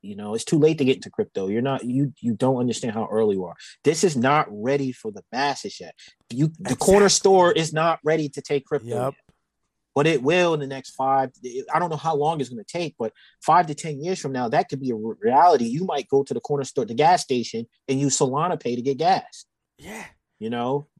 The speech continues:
Speaker 2: Yep.
Speaker 1: Or some chips. Wh-, whatever the case may be.
Speaker 2: W-, we're, it's like, it's inevitable to, that the economy that we're living in and the world that we're living in is going to be digital, fully digitalized. Everything's, your money's be digital. E-,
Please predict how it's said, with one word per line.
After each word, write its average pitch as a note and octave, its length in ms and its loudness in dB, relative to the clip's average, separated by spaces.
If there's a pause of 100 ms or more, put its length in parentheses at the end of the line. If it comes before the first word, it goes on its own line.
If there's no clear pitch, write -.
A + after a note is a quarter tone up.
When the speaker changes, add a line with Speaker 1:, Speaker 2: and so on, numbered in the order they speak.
(120)
Speaker 2:
Yep. F#3+ 220 -12
Speaker 1:
Or B2 240 -2
some C#3 160 -6
chips. - 400 0 (640)
Wh-, - 180 -16
whatever D3 300 2
the C3+ 40 -2
case C3+ 280 -2
may B2+ 160 -6
be. D3+ 140 -8
Speaker 2:
W-, D#3 220 -6 (280)
we're, F#3+ 520 -10 (200)
it's D#3+ 180 -10
like, A#3 240 -10 (420)
it's F3 280 -10
inevitable D#3 920 -6
to, C3 180 -16 (120)
that C3 300 -6 (180)
the B2+ 260 -8
economy D3 560 -8
that C3+ 160 -8
we're B2 140 -10
living C3 340 -10
in D3+ 140 -12
and C3 100 -16
the A#2+ 60 -16
world B2 300 -8
that C3 60 -10
we're A#2 100 -14
living A#2+ 280 -16
in C#3+ 60 -20
is B2 160 -20
going B2+ 160 -16
to B2 80 -20
be A#2+ 80 -16
digital, A2+ 480 -10 (100)
fully D3+ 220 -6
digitalized. G#2+ 500 -10 (540)
Everything's, D3+ 480 -6
your C3+ 100 -8
money's D3 300 -6
be C#3+ 80 -14
digital. C#3 560 -8
E-, - 60 -10